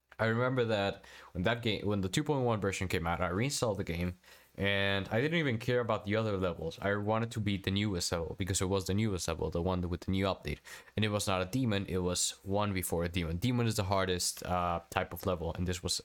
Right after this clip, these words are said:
um, this was an insane level, which is, uh, one less than a demon. Of course, demons can be very easy and very hard, but yeah, one less than a demon. So, this one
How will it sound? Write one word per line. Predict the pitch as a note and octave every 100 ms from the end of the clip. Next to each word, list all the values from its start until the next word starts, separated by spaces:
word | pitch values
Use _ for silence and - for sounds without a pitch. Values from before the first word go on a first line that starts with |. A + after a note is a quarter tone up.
| -
um, | F2 E2+ E2+ E2 E2 - - - - - -
this | G#2 F#2
was | G2+ F#2+ - -
an |
insane | F#2+ F#2 F2 - A#2 F#2+ E2 - -
level, | E2+ D#2+ - - _ -
which | E2+ -
is, | F2 - -
uh, | E2+ F2
one | E2+ F#2 G#2 G2 F#2
less | F2 -
than | F2+
a | F2+
demon. | F2+ F2+ E2+ - _ - -
Of | -
course, | C#3 B2+
demons | B2 A#2 A2
can | - G2
be | F2+
very | F2+ F#2 F2+
easy | F2+ -
and | E2+
very | F2
hard, | F2 F#2+ F#2+ - - - _
but | - F2+ - _
yeah, | F#2 F2+ - _ - -
one | A2+ A2+
less | G2+
than | G2 F2
a |
demon. | F2 C2+ - - _ - _ _
So, | - - A#2+ A#2 A2+ A2+ - _ _ _ _ _ _ _ _ -
this | A2+ B2+ B2+ -
one | A2+ B2 C3